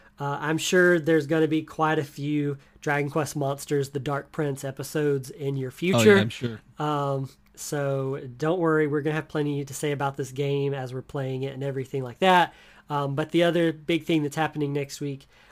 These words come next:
Speaker 1: uh, is the Game Awards.
Speaker 2: Right.
Speaker 1: So a lot of people are talking about their game of the year, um, different, like, you know, best R P G of the year, things like that. Even though, I mean, I cover Game Awards for work and stuff like that, and,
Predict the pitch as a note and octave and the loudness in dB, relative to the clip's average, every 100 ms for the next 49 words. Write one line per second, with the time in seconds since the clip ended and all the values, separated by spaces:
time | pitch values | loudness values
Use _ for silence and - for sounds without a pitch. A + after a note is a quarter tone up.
0 | - C3 B2+ C#3+ C#3 C3 A#2+ C3 B2 G#3 | -14 -12 -8 -4 -2 -4 -4 -8 4 4
1 | C4+ E3+ C#3+ E3 A3 - - _ _ _ | 6 4 6 4 2 -2 -16 _ _ _
2 | _ _ _ _ B2+ C3 D3 D3 D3 - | _ _ _ _ 4 4 4 2 -2 -4
3 | D#3 D3 F#3 F#3 G3+ - F3 D#3+ F3 D#3+ | -6 4 6 6 0 0 2 2 2 2
4 | D#3 D#3 D3+ D#3 C#3+ D#3 D3 C3+ C#3 G#3 | 2 0 0 -2 0 0 0 -2 0 6
5 | G3+ F#3 F3 D3 - _ _ C#3 C3+ C3 | 8 8 4 2 -8 _ _ -8 -6 -6
6 | B2+ D3+ - D3 C#3+ C3+ B2+ A#2+ D#4 D3 | -4 -4 -2 -4 -4 -6 -8 -12 -12 -8
7 | C3 A#2 A2+ D#3 C#3+ D#3+ D#3 E3 C#3+ D3 | -8 -8 -6 -4 -2 -2 0 -2 -4 -2
8 | D3 C3 C#3 C#3 C3+ C#3 C#3+ C3+ C3 - | -2 -2 -4 -4 -4 -4 -4 -4 -8 -8
9 | C3 C3 - F3 F3+ F3+ F3+ F3 E3 E3+ | -8 -10 -6 0 4 6 6 6 4 4
10 | F#3 F#3 - G#3 F#3 E3 D3 D#3+ D#3 D3 | 6 6 6 6 6 6 4 2 4 2
11 | C#3+ C#3+ - C#3 C3 C3+ C3+ C3 - C3+ | 0 -2 -4 -4 -2 -6 -6 -12 -10 -10
12 | C3+ A#2+ - C3 C3 F3 C3+ C3 B2 | -10 -12 -10 -8 -10 -10 -10 -8 -10